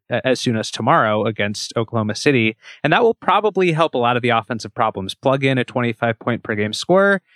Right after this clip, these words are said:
give DeRozan a partner on offense, and they'll probably be able to score again. The issue is defense, because the way this team was built, the way they were succeeding at the beginning of the season, of their main five players,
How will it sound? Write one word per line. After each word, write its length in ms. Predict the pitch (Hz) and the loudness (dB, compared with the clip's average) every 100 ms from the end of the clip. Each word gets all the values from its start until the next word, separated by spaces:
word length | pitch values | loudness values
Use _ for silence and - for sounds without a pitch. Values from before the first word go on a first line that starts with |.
| _ | _
give 160 | - 131 | -4 0
DeRozan 400 | 127 120 117 120 | 2 0 0 -2
a 40 | |
partner 360 | - 160 156 151 | 0 0 2 0
on 140 | 143 | 2
offense, 440 | 135 143 143 135 131 | 0 0 -2 -2 -2
and 140 | 117 | -2
they'll 80 | 120 | -2
probably 560 | - 131 131 117 117 104 | 0 -2 0 -2 -2 -2
be 100 | 107 | -2
able 160 | 101 | -4
to 60 | 98 | -6
score 340 | - - 135 | -4 0 2
again. 360 | 110 98 95 98 _ _ - | 2 -2 -4 -8 _ _ 0
The 100 | 226 | 2
issue 200 | - 160 | 2 2
is 140 | 127 | 2
defense, 440 | 156 151 110 101 | 0 0 -2 -4
because 580 | - 117 - 120 120 113 - _ | -8 -4 0 0 0 -4 -14 _
the 80 | 120 | 0
way 160 | 127 175 | 2 2
this 220 | 180 - | 0 0
team 180 | 165 147 | 0 0
was 160 | 123 | 0
built, 300 | - 123 117 | 0 0 0
the 80 | 107 | -2
way 160 | 107 120 | 0 0
they 140 | 123 | 2
were 140 | 117 | 0
succeeding 580 | - - - 123 135 113 | -2 -8 -6 -2 0 0
at 100 | 104 | -2
the 80 | 101 | -4
beginning 320 | 98 104 101 | -8 -6 -4
of 80 | 95 | -4
the 80 | 101 | -2
season, 480 | - 202 127 127 147 _ _ _ | 2 4 2 0 -4 _ _ _
of 180 | 131 147 | 0 2
their 180 | 180 165 | 2 2
main 300 | 139 139 151 | 0 0 -2
five 360 | - 117 120 - | 0 0 0 -2
players, 520 | 110 92 90 - | -4 -4 -8 -12